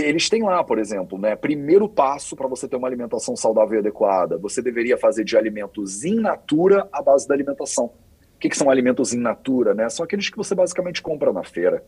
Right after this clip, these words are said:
Eles dizem pra você evitar e eliminar o consumo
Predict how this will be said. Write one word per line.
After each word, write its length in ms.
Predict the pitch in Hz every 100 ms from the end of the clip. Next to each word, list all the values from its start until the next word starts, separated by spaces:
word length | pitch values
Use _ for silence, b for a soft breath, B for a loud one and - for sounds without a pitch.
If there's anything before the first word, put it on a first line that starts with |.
| _ _ _ _ _
Eles 260 | - 139 117
dizem 280 | 135 139 139
pra 140 | 131
você 420 | 127 120 127 120
evitar 540 | 127 117 113 - 139 170
e 140 | 170
eliminar 680 | 143 156 165 135 113 131 147
o 80 | 139
consumo 880 | - 120 113 - 127 120 127 127 -